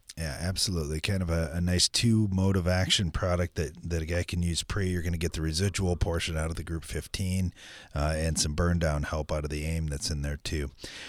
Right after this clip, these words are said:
Talking with Kirk Sager here, uh, and we got lots more we could talk about in wheat today. We're just talking about the pre's, but,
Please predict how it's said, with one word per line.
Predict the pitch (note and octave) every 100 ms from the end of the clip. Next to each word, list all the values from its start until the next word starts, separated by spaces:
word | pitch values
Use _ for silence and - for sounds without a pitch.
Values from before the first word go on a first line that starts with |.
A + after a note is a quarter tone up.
| -
Talking | - C3
with | A#2+ -
Kirk | C#3 A#2+
Sager | - C#3 C#3 C3+
here, | A2 C#3 C3+ C#3 C3+
uh, | B2+ A#2 A2+
and | G#2+
we | A2+
got | B2+
lots | A#2 C#3+ C#3+
more | D#3 D3
we | C3
could | B2+
talk | C3+ C3+
about | C#3 C#3
in | B2+
wheat | A#2+ C3 -
today. | A#2+ C3+
We're | A#2+
just | A2 G#3+ -
talking | G3+ F#3 F#3
about | E3+ D#3+ D3+
the |
pre's, | C#3+ D#3 D3+ E3 D3+
but, | - G#2+